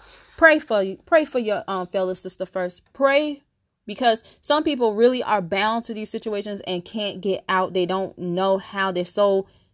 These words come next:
mentally worn down, because when someone is emotionally abusing you, you're mentally worn down. You're not thinking clearly.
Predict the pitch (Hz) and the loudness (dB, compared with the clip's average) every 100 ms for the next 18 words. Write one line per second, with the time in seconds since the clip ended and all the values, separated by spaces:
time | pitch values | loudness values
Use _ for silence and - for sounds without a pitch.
0 | _ _ _ - 196 247 247 262 233 208 | _ _ _ -6 0 2 2 0 0 0
1 | 180 214 208 190 196 214 190 180 202 196 | 0 0 0 0 0 0 -2 -6 -4 -2
2 | 190 190 180 262 277 311 285 269 - 208 | -2 -4 -4 -2 -2 0 0 0 -2 -4
3 | 185 190 180 185 226 262 254 247 240 180 | -4 -6 -2 -2 -4 -4 -4 -2 0 -2
4 | 160 208 226 254 277 302 311 302 _ _ | -2 -6 -4 -4 -2 -2 -2 -6 _ _
5 | _ - 208 254 240 240 247 247 277 269 | _ -6 4 6 6 2 -2 -2 -2 -2
6 | 240 220 226 220 208 233 226 165 - _ | -2 -2 -2 -2 -2 -2 -2 -4 -10 _
7 | _ _ _ _ _ _ _ 196 233 247 | _ _ _ _ _ _ _ 2 2 4
8 | 240 240 220 220 202 - 240 247 254 226 | 0 -2 -8 -8 -10 -6 0 2 2 -4
9 | 143 85 | -6 -10